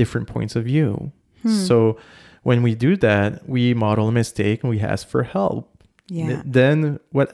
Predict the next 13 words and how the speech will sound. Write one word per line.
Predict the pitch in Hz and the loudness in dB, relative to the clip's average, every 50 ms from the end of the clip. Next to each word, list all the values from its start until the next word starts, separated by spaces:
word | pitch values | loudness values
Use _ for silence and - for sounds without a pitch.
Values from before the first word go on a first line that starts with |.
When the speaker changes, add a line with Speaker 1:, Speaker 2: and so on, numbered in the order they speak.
| 147 151 | -2 -2
Speaker 1:
happens | 160 - 156 131 117 | 0 0 -2 -2 0
on | 117 113 | 0 0
the | 110 107 107 | 0 0 0
other | 104 104 104 | 0 0 -2
side, | 104 - - - - - - - _ _ _ _ _ _ _ _ _ | -4 -4 -6 -6 -8 -8 -10 -14 _ _ _ _ _ _ _ _ _
you | - 113 101 | -6 -6 -6
think? | - - - - - 90 - 127 _ _ _ _ _ _ _ _ _ _ - - - - - _ _ _ | -6 -8 -10 -8 -8 -8 -10 -14 _ _ _ _ _ _ _ _ _ _ -20 -20 -20 -20 -20 _ _ _
Speaker 2:
Yeah, | - 175 180 180 196 226 226 - 165 | -4 -2 0 2 2 2 2 0 0
they, | 165 160 180 175 170 170 170 170 170 170 170 165 165 - 165 | 2 4 6 6 8 8 8 6 6 6 6 6 4 4 2
I | 160 | 0
think | - 190 190 175 | 2 2 2 4
we | 196 | 4
would | 180 170 156 - | 4 4 2 0